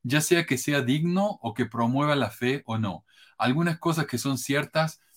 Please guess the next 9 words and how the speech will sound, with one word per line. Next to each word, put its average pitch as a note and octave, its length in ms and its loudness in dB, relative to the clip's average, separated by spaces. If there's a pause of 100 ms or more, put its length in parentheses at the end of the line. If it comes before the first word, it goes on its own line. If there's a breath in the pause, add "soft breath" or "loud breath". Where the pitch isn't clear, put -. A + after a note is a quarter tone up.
no E3 300 2
son E3+ 340 -2
muy D#3 260 2
útiles". A#2 720 -4 (600)
Eso F#3 280 0
dijo D#3 300 0
Packer. - 380 -2 (180)
O A#2 100 -12
sea, C#3+ 340 4